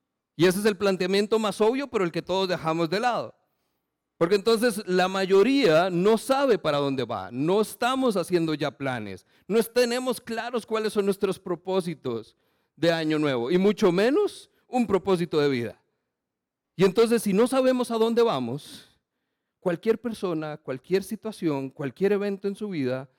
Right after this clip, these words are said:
lo comienza a apartar, y cuando usted se dio cuenta, anda por otro lado, lejísimos de lo que usted hubiera querido hacer este dos mil veintitrés, o peor aún, de lo que Dios había dispuesto para usted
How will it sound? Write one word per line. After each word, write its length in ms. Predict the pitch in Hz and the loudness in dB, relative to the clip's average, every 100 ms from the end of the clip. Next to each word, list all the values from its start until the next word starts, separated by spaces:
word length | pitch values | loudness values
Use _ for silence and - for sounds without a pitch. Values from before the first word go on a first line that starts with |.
| _ - | _ -6
lo 100 | 139 | -4
comienza 380 | 139 160 208 220 | 0 0 0 -2
a 20 | |
apartar, 400 | 220 208 165 151 | -6 -4 -4 -4
y 40 | |
cuando 200 | 156 147 | -4 -4
usted 200 | 131 196 | -4 -2
se 100 | 208 | 0
dio 120 | 226 | 2
cuenta, 520 | 220 185 165 170 160 165 | 2 0 0 -2 -4 -2
anda 260 | 180 196 | -2 -4
por 340 | 190 - 143 190 | -6 -4 2 4
otro 280 | 233 254 254 | 2 0 0
lado, 540 | 226 165 147 160 156 _ _ _ | 2 2 0 -2 -6 _ _ _
lejísimos 1160 | 160 196 202 269 269 - 165 131 104 - - - _ _ _ _ _ _ _ _ | 0 2 2 4 2 2 0 0 -2 -10 -20 -20 _ _ _ _ _ _ _ _
de 120 | - 170 | 0 2
lo 100 | 175 | 2
que 100 | 165 | -2
usted 240 | 190 196 | -2 -2
hubiera 300 | 202 190 190 | 2 2 0
querido 520 | - 165 214 247 175 | 0 0 2 2 4
hacer 320 | 160 - 147 151 | 2 0 -2 -2
este 180 | - | -2
dos 100 | 151 | -2
mil 140 | 147 147 | 0 -2
veintitrés, 600 | 165 170 196 143 147 - _ _ _ _ _ _ _ | -4 -6 -6 -6 -6 -12 _ _ _ _ _ _ _
o 100 | 165 | -8
peor 300 | 185 165 175 | -4 -4 -4
aún, 320 | 190 165 90 | -6 -6 -8
de 100 | - | -4
lo 120 | 135 135 | -4 -4
que 120 | 135 | -6
Dios 300 | 139 196 190 | -4 -4 -4
había 200 | 165 156 | -8 -6
dispuesto 680 | 156 - - 214 214 - 196 | -8 -8 -8 -6 -6 -10 -20
para 200 | 185 190 | -18 -18
usted 320 | - 101 | -14 -14